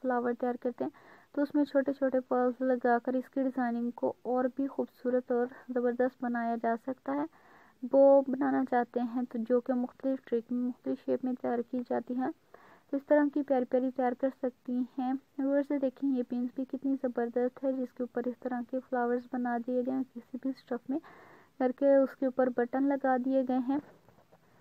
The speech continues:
हम आपके लिए इसी तरह की ज़बरदस्त खूबसूरत सी designing लेकर आते हैं, ताकि आप हमारी प्यारी प्यारी design को देखकर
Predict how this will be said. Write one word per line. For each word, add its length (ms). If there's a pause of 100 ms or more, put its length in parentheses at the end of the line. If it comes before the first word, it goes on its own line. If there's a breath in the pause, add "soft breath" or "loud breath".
(260 soft breath)
हम 120
आपके 320
लिए 140
इसी 220
तरह 260
की 160
ज़बरदस्त 540
खूबसूरत 540
सी 200
designing 520
लेकर 340
आते 220
हैं, 160
ताकि 300
आप 240
हमारी 300
प्यारी 240
प्यारी 300
design 500
को 200
देखकर 540